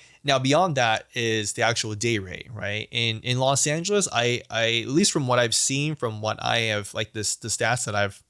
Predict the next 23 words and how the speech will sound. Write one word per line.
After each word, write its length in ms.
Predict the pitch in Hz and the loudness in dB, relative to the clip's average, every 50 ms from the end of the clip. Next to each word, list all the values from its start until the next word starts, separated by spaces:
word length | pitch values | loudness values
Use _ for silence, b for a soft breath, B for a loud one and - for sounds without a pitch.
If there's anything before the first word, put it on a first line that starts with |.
| _ | _
that 120 | - 113 104 | -8 -6 -4
I've, 240 | 101 95 - - - _ | -4 -6 -8 -12 -20 _
um, 460 | _ - 107 82 69 60 62 55 - - _ _ B B B B B B B B B B | _ -16 -14 -14 -14 -14 -16 -20 -20 -20 _ _ B B B B B B B B B B
kind 180 | _ - 143 123 | _ 0 2 4
of 320 | 110 107 101 101 - - - - | 4 4 2 0 -8 -14 -14 -10
looked 380 | 135 123 117 120 123 123 - | -8 0 0 0 0 0 0
at, 260 | 165 185 196 - - _ _ _ _ | 0 0 0 0 -4 _ _ _ _
uh, 220 | - 117 113 107 98 107 | -4 -2 -2 -2 -2 -2
as 100 | 117 - | -2 -2
far 180 | - 123 120 | 0 2 0
as 80 | 113 104 | 0 0
the 180 | - - - | -4 -8 -6
average 420 | 107 113 120 120 117 113 107 104 98 | -2 -2 -2 -2 -4 -8 -8 -8 -6
day 160 | 110 110 110 | -2 -2 0
rate 160 | 110 120 113 | 0 -2 -2
goes 320 | 117 120 117 113 113 - - | -2 -4 -4 -2 -2 -4 -4
for 460 | - - 113 113 120 117 113 113 - | -6 -8 -4 -2 -2 0 -2 -2 -4
a 320 | 113 113 107 104 107 107 - - | -6 -6 -6 -4 -4 -6 -4 0
owner, 380 | 135 151 180 196 202 190 170 - | 2 2 2 4 2 0 -2 -4
for 220 | - - 131 123 120 | -6 -4 -2 0 0
a 180 | 113 120 117 | 0 -2 -2
owner 300 | - - 180 202 202 170 | -2 -2 0 0 0 2
operator, 680 | 117 123 131 131 - 123 117 113 107 107 107 107 117 | 2 2 0 2 0 -2 -2 0 0 0 0 -2 -2